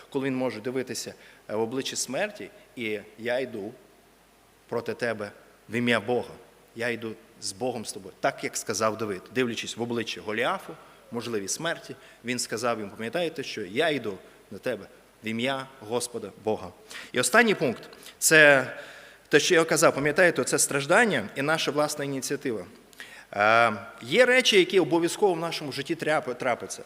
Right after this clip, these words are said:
Обов'язково трапиться в нашому житті, це є пряма Божа воля. А є деякі речі, які трапляться в нашому житті, тому що ми виявили певну ініціативу,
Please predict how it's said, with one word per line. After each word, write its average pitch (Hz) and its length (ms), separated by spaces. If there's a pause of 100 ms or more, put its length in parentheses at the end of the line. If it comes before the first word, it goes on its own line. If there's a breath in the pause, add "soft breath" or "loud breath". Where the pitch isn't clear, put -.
(100)
Обов'язково 170 920
трапиться 113 420
в - 20
нашому 117 360
житті, 135 180
це 151 140
є 127 80
пряма 135 360
Божа 120 300
воля. 101 260 (340 loud breath)
А 123 120
є 147 200
деякі 226 340
речі, 131 340
які 117 240
трапляться 208 680
в 123 40
нашому 143 420
житті, 170 420 (320 loud breath)
тому 160 360
що - 240
ми 190 360 (220)
виявили 170 500
певну 151 500
ініціативу, 156 680